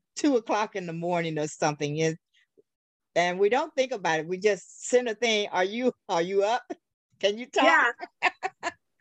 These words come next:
Speaker 2: Yeah.
Speaker 1: It's, it's been a real interesting merry-go-round,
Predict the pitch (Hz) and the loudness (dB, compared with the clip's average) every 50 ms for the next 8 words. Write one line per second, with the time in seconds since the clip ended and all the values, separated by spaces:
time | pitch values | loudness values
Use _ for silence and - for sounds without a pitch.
0 | _ - - - - - 247 302 339 320 285 285 - - 285 294 262 - _ _ | _ -20 -20 -20 -20 -4 2 4 4 6 4 4 2 0 0 0 -2 -6 _ _
1 | - - _ _ _ _ - 226 233 233 226 240 277 277 262 240 226 214 208 214 | -20 -20 _ _ _ _ -4 -2 -2 -2 0 2 2 4 4 2 2 2 2 0
2 | 220 226 226 226 226 220 208 180 - _ _ _ - 208 220 214 - 196 190 - | 0 0 0 0 -2 -2 -4 -6 -8 _ _ _ 2 2 2 0 -4 -10 -12 -6
3 | - 196 185 185 185 180 175 170 170 170 175 175 170 165 160 156 160 156 151 147 | -4 -2 -2 0 -2 -2 -4 -4 0 2 4 4 4 4 2 0 -2 -4 -2 -2
4 | 147 139 139 139 135 139 139 | -2 -2 -4 -4 -4 -4 -6